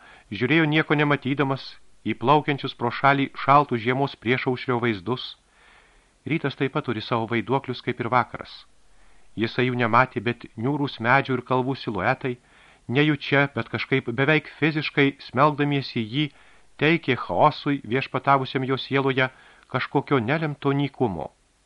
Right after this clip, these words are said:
Važiuodamas pro vienišus namukus, retkarčiais pasitaikančius pakelėje, jis kas kartą tardavo sau: „O žmonės juose ramiai sau miega.“ Arklio tapsėjimas, varpelių žvangėjimas prie pakinktų,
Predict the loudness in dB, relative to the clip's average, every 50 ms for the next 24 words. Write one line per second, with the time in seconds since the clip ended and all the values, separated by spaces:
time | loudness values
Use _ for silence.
0 | _ _ _ _ _ _ _ _ _ _ _ _ _ _ _ _ _ _ _ _
1 | _ _ -10 -4 -2 -2 2 2 2 4 4 2 0 -2 -2 -2 -2 -2 0 0
2 | 0 0 0 -4 -6 -8 -8 -8 -6 -6 -6 -6 -6 -6 -6 -6 -6 -4 0 2
3 | 2 2 2 -2 -6 -4 -2 -2 -2 -2 -4 -4 -6 -6 -4 -2 0 0 0 0
4 | -2 -4 -4 -4 -6 -6 -4 -6 -6 -2 -2 -2 0 0 0 0 -2 -2 -4 -18
5 | -20 -20 _ _ _ _ _ _ _ _ _ _ -8 -8 -6 -6 -8 -8 -4 -4
6 | -6 -4 -4 -4 -2 -2 -4 -4 -6 -10 -12 -10 -6 -4 -4 -4 -6 _ _ _
7 | _ _ _ _ _ _ _ _ _ -10 -8 -8 -8 -8 -6 -6 -4 -4 -4 -6
8 | -6 -4 -4 -4 -4 -2 -2 -2 -2 -2 -4 -10 -10 -8 -6 -4 -4 -6 -6 -6
9 | -6 -6 -6 -4 -6 -6 -6 -6 -6 -8 -10 -12 -12 -20 -20 -20 -20 -20 -18 -18
10 | -18 -18 -18 -18 -18 -18 -18 -20 -20 -20 _ -18 -14 -6 2 6 6 6 6 4
11 | 0 -2 -2 -2 -4 -6 -4 -4 0 0 0 0 0 -2 -4 -4 -4 -4 -2 0
12 | 0 0 2 0 -4 -2 -2 -2 -2 0 0 0 0 0 0 -2 -6 -8 -12 -14
13 | -6 -2 0 0 0 0 -4 -4 0 0 0 0 -2 -4 -6 -6 -6